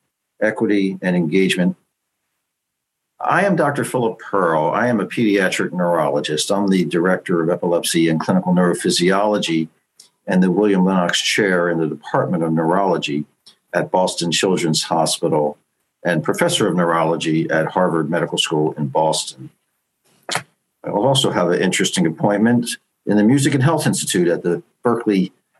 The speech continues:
College of Music here in Boston. I'm the current president of the Child Neurology Society. That's the organization of pediatric neurologists in the U S and Canada,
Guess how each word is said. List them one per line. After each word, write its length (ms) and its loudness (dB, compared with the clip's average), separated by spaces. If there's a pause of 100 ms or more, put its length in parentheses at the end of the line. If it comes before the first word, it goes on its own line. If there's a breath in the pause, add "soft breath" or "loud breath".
(160)
College 400 0
of 60 0
Music 340 0
here 160 0
in 120 -2
Boston. 580 -4 (720 loud breath)
I'm 240 2
the 300 2
current 320 0
president 500 0
of 80 0
the 60 -2
Child 260 0
Neurology 480 -2
Society. 720 0
That's 240 2
the 220 0 (180)
organization 800 0 (800)
of 380 0
pediatric 500 2
neurologists 640 -2
in 80 0
the 80 2
U 200 4
S 200 0
and 120 -4
Canada, 580 -2